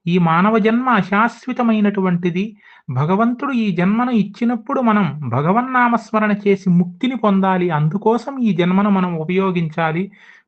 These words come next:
పోయేటప్పుడు ఏదీ వెంట రాదు తల్లి. కార్తీక మాసం వచ్చింది కదా,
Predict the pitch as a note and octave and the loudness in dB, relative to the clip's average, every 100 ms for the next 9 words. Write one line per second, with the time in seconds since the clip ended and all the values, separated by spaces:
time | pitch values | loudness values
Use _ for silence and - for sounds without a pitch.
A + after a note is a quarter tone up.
0 | - F3 A3 A#3+ A#3 A3 A#3+ A3+ F3+ F#3+ | 0 2 4 2 0 -4 -2 0 2 2
1 | A3+ A3 F3+ F#3 G#3 F#3 F3 E3+ E3 D#3+ | 0 0 0 0 0 0 0 -2 -4 -2
2 | F#3+ G#3 - _ - - F3 F3 - A#3+ | -4 -4 -16 _ -10 -2 -2 -2 -4 -2
3 | A#3 G#3 F#3+ F#3+ F3+ F3+ F#3 F3 F3 E3 | 0 0 0 0 -2 -2 -2 0 -2 -4
4 | G3 | -4